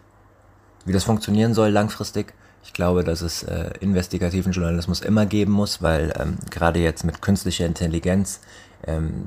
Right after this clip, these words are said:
die ja nach vorne kommt, ähm, ich glaube mittlerweile, ich habe mich relativ viel beschäftigt, weil ich ab und zu auch Technik-News schreibe für T drei N, das ist so eine Technikseite. Und, ähm, ich glaube, wir stehen mittlerweile so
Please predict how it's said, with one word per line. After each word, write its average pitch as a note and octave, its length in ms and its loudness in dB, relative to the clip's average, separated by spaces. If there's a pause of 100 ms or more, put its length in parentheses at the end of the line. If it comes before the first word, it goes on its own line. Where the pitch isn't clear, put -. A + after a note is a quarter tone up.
(100)
die E2+ 120 0
ja E2 120 2
nach E2 140 0
vorne F2+ 340 2
kommt, F2+ 500 0
ähm, E2 160 -4 (240)
ich - 160 -10
glaube E2 300 0
mittlerweile, D#2+ 500 0
ich D#2+ 120 -6
habe - 100 -4
mich - 180 -8
relativ E2 280 0
viel E2+ 160 -4
beschäftigt, - 560 -4
weil E2 80 -4
ich E2 120 -6
ab E2+ 80 -8
und E2+ 100 -4
zu - 120 -6
auch D2+ 180 -4 (420)
Technik-News G#2 560 0
schreibe F#2+ 360 2
für E2+ 200 -6
T F#2+ 200 -4
drei E2+ 260 0
N, G2 140 4
das E2+ 120 0
ist - 60 -6
so E2+ 60 -2
eine D#2+ 140 -2
Technikseite. F#2 720 -6 (680)
Und, E2 420 -2
ähm, E2 280 -2
ich - 140 -10
glaube, F2 300 2
wir E2 80 0
stehen F2 280 0
mittlerweile E2 480 0
so E2 260 -2